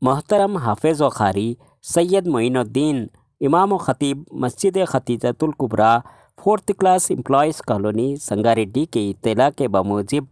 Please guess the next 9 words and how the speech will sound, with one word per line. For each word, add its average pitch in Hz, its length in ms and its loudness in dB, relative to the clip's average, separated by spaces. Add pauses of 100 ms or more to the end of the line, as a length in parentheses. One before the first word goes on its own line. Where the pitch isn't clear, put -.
(680)
हुफ़ाज़ 208 480 2
अहले 131 300 2
सुन्नतुल 117 460 -2
जमात 127 440 2
संगारेड्डी 110 640 0
के 123 180 0
ज़ेर 110 260 0
एहतमाम 123 840 0 (480)
आज 127 460 2